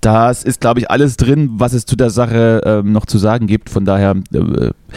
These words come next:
sind wir, glaub ich, jetzt auch der letzte Podcast diese Woche, der darüber spricht. Die anderen haben's alle schon gemacht. Ähm, deshalb der Hinweis: guckt euch das Video von Ulrich Mattes an, äh, Präsident der,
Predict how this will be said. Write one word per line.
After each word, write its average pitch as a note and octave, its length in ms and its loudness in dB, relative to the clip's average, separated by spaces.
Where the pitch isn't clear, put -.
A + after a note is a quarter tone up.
sind C#3 180 2
wir, C#3+ 80 0
glaub C#3 140 2
ich, D3 80 0
jetzt - 60 -4
auch B2+ 120 0
der B2+ 100 2
letzte D3+ 240 -2
Podcast - 400 -2
diese C3+ 180 -2
Woche, C3 160 0
der B2+ 120 2
darüber B2 200 2
spricht. B2 360 -4
Die - 60 2
anderen A#2 200 2
haben's A#2+ 140 0
alle G2+ 120 2
schon A2+ 160 2
gemacht. A2+ 380 -2
Ähm, A#2 180 2
deshalb A2 220 0
der A2+ 80 2
Hinweis: A2 300 2
guckt - 160 -2
euch A#2 60 0
das G#2+ 160 -2
Video A2+ 200 2
von A2 120 -2
Ulrich A2 300 0
Mattes G#2+ 320 0
an, A2+ 300 2
äh, F#2 160 0
Präsident G#2 360 2
der, G2+ 80 0